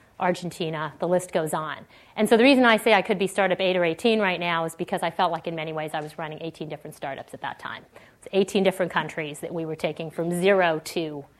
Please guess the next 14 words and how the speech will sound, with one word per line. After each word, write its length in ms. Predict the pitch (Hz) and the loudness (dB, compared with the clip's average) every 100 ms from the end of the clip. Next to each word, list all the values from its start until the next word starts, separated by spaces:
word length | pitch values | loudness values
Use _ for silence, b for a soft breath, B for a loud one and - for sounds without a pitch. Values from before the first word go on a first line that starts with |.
| b b - | b b -4
you 140 | 185 | -2
know, 360 | 170 151 151 - | 0 -2 -4 -6
um, 400 | 160 160 156 151 - - | -6 -6 -8 -12 -18 -6
to 140 | 185 | -4
maturity. 640 | 160 - 175 156 151 143 - B B - | -4 -4 -4 -4 -6 -14 -18 B B -8
And 80 | 185 | -6
I 60 | |
spent 320 | 170 - 180 - | -4 -4 -4 -4
six 260 | 196 - | -6 -4
years 140 | 180 170 | -6 -6
at 80 | |
Google 260 | 170 165 151 | -6 -6 -6
doing 260 | 160 151 147 | -8 -8 -8
that. 200 | 131 | -12